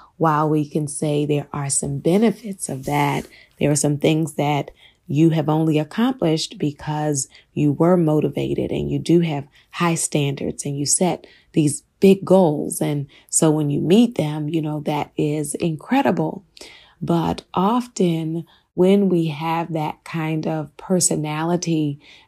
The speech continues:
that is achievement oriented, sometimes we can feel like it is never enough. And so you work hard at one great thing, and then soon as you do that, you have to jump on to the next.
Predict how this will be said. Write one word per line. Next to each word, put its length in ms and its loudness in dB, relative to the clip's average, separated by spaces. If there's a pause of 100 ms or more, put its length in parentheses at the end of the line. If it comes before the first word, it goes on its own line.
that 380 -2
is 460 0 (140)
achievement 720 -2
oriented, 1040 -2 (300)
sometimes 1000 -2
we 240 2
can 540 -4 (300)
feel 320 4
like 380 -4
it 100 0
is 200 0
never 380 -2
enough. 640 -2 (460)
And 160 0
so 140 0
you 240 2
work 360 0
hard 300 -2
at 160 -4
one 280 -2
great 320 -2
thing, 400 -2 (340)
and 180 0
then 160 0
soon 300 0
as 160 0
you 100 -2
do 180 -2
that, 340 0
you 100 -2
have 140 -4
to 100 -4
jump 320 -4
on 200 -2
to 120 -14
the 80 -2
next. 640 -6